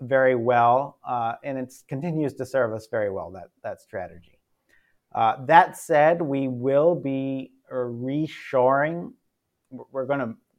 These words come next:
go back to some vertical integration to support higher demands, and also strategically, it's the right thing to do in terms of, uh, improving gross margins,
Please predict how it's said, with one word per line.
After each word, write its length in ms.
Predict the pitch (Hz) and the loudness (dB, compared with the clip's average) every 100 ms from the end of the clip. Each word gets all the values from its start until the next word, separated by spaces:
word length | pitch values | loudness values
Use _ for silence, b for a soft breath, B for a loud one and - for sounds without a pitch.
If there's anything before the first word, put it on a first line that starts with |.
| 135 | -12
go 200 | 113 135 | 0 2
back 360 | 120 131 139 - | 4 4 2 -2
to 120 | 135 - _ | -10 -10 _
some 280 | - 131 123 | -2 -2 2
vertical 440 | 123 123 135 131 | 2 2 0 -4
integration 800 | 131 127 120 113 120 127 - 160 - _ _ _ _ - | -8 -10 -10 -6 -6 -6 -10 -18 -18 _ _ _ _ -8
to 100 | 143 | -6
support 600 | - 135 - 135 143 135 | -6 -8 0 4 4 2
higher 720 | - 127 127 131 131 135 131 _ | -4 2 4 6 4 2 -2 _
demands, 720 | 120 117 123 135 170 170 - _ _ _ _ - | -6 -4 -4 -4 -6 -10 -18 _ _ _ _ -8
and 160 | 139 | 0
also 840 | 135 131 135 - 135 131 127 127 - _ | 4 4 4 2 4 6 4 4 -2 _
strategically, 880 | _ - 127 - 110 120 120 123 117 | _ -8 -8 -6 -4 -4 -4 -4 -4
it's 180 | 113 113 | -4 -10
the 120 | - | -8
right 200 | 110 101 | -6 -6
thing 200 | - 92 | -10 -18
to 80 | 85 | -18
do 180 | 85 82 _ _ _ | -20 -20 _ _ _
in 60 | 113 | -14
terms 260 | 104 101 | -12 -12
of, 140 | 92 85 _ _ _ _ _ _ - | -16 -20 _ _ _ _ _ _ -16
uh, 80 | - - | -14 -12
improving 420 | 117 127 104 107 | -10 -8 -8 -8
gross 320 | 104 143 - | -2 -2 -2
margins, 680 | 139 131 135 123 127 123 - | 0 0 0 -2 -6 -8 -12